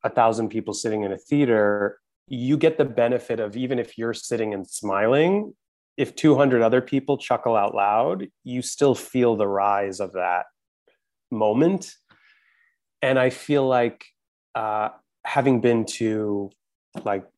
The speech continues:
thirty film festivals with the film, it's like you also experience that in when there's more than a hundred people in a movie theater, I, it feels much funnier. And when it's you alone with your <laughs> feelings,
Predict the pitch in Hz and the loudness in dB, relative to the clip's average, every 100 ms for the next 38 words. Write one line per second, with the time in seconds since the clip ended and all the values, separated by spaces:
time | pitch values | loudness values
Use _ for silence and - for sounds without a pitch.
0 | _ - 139 123 110 135 131 113 107 104 | _ -4 2 2 2 2 0 0 -2 -4
1 | 104 98 101 - - 185 131 113 - 113 | -6 -4 -8 -8 0 2 4 2 0 -4
2 | 113 117 110 110 110 113 101 - - 104 | -4 -2 0 0 -2 -4 -4 -10 -6 -2
3 | 104 98 - 95 92 92 - _ _ 110 | -2 -4 -4 0 2 2 -2 _ _ -10
4 | 98 98 101 107 104 101 101 101 104 101 | -8 -6 -4 -2 0 -2 -2 -2 -2 -2
5 | 98 92 107 98 - 107 - 98 92 - | -4 -6 -6 -8 -6 -6 -2 0 -2 -6
6 | - 110 98 131 131 113 107 95 95 90 | -8 -6 0 2 2 0 -2 -4 -4 -6
7 | - _ _ _ _ _ _ _ _ _ | -10 _ _ _ _ _ _ _ _ _
8 | _ _ _ - - 135 - 139 160 123 | _ _ _ -20 -6 -4 -2 -4 0 0
9 | - - 135 117 101 98 98 110 - - | -2 -2 4 4 2 -2 -2 -2 -2 -2
10 | 120 110 - - - _ _ _ _ _ | -2 0 -4 -10 -16 _ _ _ _ _
11 | _ - - 123 113 120 113 113 107 107 | _ -10 -2 2 4 4 4 0 -10 -6
12 | 113 117 120 107 104 104 104 - 101 - | -2 2 2 2 2 0 -4 -6 -10 -2
13 | 117 - - - - - | -2 -2 -12 -20 -16 -16